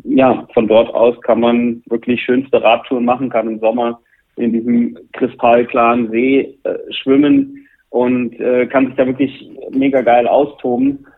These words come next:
Und, äh, es geht alles von, von super bergig, äh, als auch schön flach fahren, ähm, hat man hier wirklich die komplette Auswahl.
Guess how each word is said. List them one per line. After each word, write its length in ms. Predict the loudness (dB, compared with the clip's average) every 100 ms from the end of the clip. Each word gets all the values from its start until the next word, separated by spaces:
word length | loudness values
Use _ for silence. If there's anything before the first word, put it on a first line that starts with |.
| _
Und, 440 | -4 -2 0 -2 0
äh, 160 | 0
es 100 | 2
geht 180 | 0 0
alles 300 | 2 0 0 -2
von, 540 | -2 0 0 -2 -4 -4
von 640 | -4 -2 -2 -4 -4 -8 -12 -20 -10
super 260 | 0 0
bergig, 640 | 2 2 2 -2 -6 -10 _ -14
äh, 80 | -10 -8 -8
als 220 | -8 -10
auch 400 | -4 -2 -2 -4 _ _ -20
schön 320 | -10 -8 -8
flach 400 | -2 0 0 -4
fahren, 420 | -4 -2 -2 -6 -10 _ _ _ -16
ähm, 500 | -12 -8 -8 -10 -14 _
hat 160 | -8 -6
man 100 | -6
hier 120 | -4
wirklich 280 | -4 -6 -6
die 100 | -6
komplette 460 | -6 -4 -4 -2 -2
Auswahl. 640 | -2 -4 0 0 0